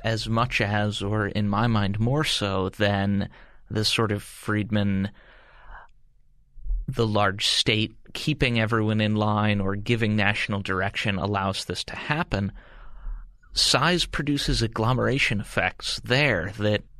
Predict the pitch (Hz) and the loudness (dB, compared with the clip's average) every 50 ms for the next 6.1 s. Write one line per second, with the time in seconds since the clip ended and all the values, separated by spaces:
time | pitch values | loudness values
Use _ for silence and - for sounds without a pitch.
0 | - - - 104 - - - - - - 120 - - 127 117 - - - 135 117 | -12 -8 -8 -8 -8 -10 -16 -20 -16 -16 -12 -6 -6 -6 -4 -4 -2 -2 0 0
1 | 123 127 120 - - - - 107 107 110 104 104 110 104 - 113 110 101 101 101 | 2 0 -2 -2 -2 0 2 2 4 4 4 4 2 0 0 0 0 0 0 -2
2 | - - - 110 107 - - - 110 101 104 104 104 104 101 - 104 104 101 98 | -4 -4 -4 -6 -4 -4 -4 -2 0 0 0 0 0 0 0 0 0 0 0 0
3 | 98 98 98 90 92 95 92 95 - - - 143 156 151 - - - - - - | 0 0 0 0 -2 -2 -2 -4 -4 -4 -2 -4 -4 -4 -8 -10 -8 -8 -8 -8
4 | - - - - - - - - _ _ _ - 113 113 113 117 117 113 113 110 | -12 -20 -20 -20 -20 -20 -20 -20 _ _ _ 0 2 4 4 4 4 4 4 4
5 | 110 110 107 107 - - - _ _ - 117 117 123 120 120 113 120 123 143 151 | 4 2 2 0 0 -4 -12 _ _ -4 -2 0 0 0 0 0 0 0 -2 -2
6 | - - | -4 -8